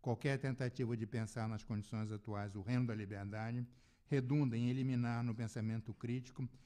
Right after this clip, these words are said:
aquela mesma contradição que o capitalismo tardio já eliminou na realidade. A crítica cultural de Marcuse é semelhante à de Adorno. Também para ele, a sociedade atual desemboca no fim da transcendência,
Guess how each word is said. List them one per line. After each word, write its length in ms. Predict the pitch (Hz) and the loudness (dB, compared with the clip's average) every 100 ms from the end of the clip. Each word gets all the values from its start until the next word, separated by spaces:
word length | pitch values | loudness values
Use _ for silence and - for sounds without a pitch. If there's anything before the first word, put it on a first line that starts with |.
| - | -12
aquela 300 | 117 - 120 | -8 0 2
mesma 260 | 113 123 127 | 6 6 4
contradição 800 | 120 113 107 101 113 107 110 113 - | 0 -2 -2 -4 -2 -2 -2 -6 -6
que 60 | |
o 60 | 117 | -6
capitalismo 580 | 110 - 113 101 101 101 | -6 -6 -4 -2 -4 -6
tardio 580 | 107 98 90 95 98 98 - - - | -6 -8 -6 -4 -6 -6 -18 -16 -8
já 220 | 98 101 | -4 -2
eliminou 440 | 98 95 90 90 | 0 -2 -2 -4
na 120 | 90 | -6
realidade. 600 | 90 90 92 85 85 76 73 - - _ _ - _ _ _ - - - - - _ _ _ - _ - | -8 -8 -10 -10 -12 -14 -20 -20 -20 _ _ -20 _ _ _ -20 -20 -20 -20 -20 _ _ _ -20 _ -10
A 60 | |
crítica 320 | 135 165 165 175 | -4 -2 -2 -4
cultural 360 | 160 156 147 | -2 2 2
de 80 | 143 | 2
Marcuse 680 | 135 131 127 143 120 90 87 | 2 0 -2 -2 -2 -4 -12
é 80 | 101 | -10
semelhante 600 | 101 120 113 107 107 104 | -4 -2 0 0 -2 -4
à 40 | 104 | -8
de 100 | 104 | -6
Adorno. 520 | 95 95 82 80 73 _ _ _ - | -6 -8 -10 -12 -16 _ _ _ -12
Também 300 | - 127 131 | 0 4 4
para 220 | 131 131 123 | 2 2 2
ele, 220 | 120 123 | 0 -2
a 60 | |
sociedade 680 | 117 123 104 117 113 113 110 | -4 -6 -4 -4 -2 -4 -4
atual 560 | 113 - 110 107 110 - - _ | -8 -4 -2 -2 -4 -10 -20 _
desemboca 580 | 107 117 117 110 113 117 | -2 0 2 2 0 0
no 120 | 113 | -2
fim 200 | 107 113 | 0 -2
da 100 | 113 | -2
transcendência, 920 | 95 117 117 120 107 113 101 - 85 | -2 -2 -2 0 0 0 -2 -6 -12